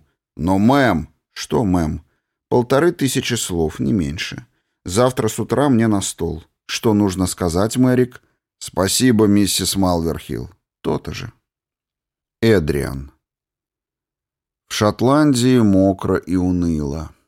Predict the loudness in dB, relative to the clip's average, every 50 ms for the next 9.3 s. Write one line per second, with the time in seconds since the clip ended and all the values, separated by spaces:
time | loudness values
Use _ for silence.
0 | _ _ -4 0 2 4 4 4 4 4 4 2 2 0 2 2 4 4 4 2
1 | 2 2 2 2 4 2 2 0 0 -2 0 0 -2 -2 -2 -4 -4 -4 -6 -6
2 | -6 -8 -10 -12 -12 _ _ _ _ _ _ _ _ _ -10 -6 0 0 2 2
3 | 2 0 -2 -2 -2 0 2 4 4 4 4 2 0 -2 -8 -12 -12 -12 -8 -2
4 | 0 0 0 0 -2 -2 0 0 2 4 4 4 4 2 2 0 0 0 -2 -2
5 | -2 0 0 0 0 -2 -2 -4 -4 -2 -2 0 2 2 2 2 0 -2 -2 -2
6 | 0 0 0 0 0 0 -2 -2 -2 -2 0 2 2 2 2 2 0 -2 -4 -4
7 | -4 -4 -4 -2 0 2 4 4 4 4 2 2 2 2 2 2 0 -2 -4 -4
8 | -4 -4 -2 0 0 0 -2 -2 -4 -6 -8 -8 -8 -6 -4 -2 0 2 2 2
9 | 0 -2 -4 -8 -16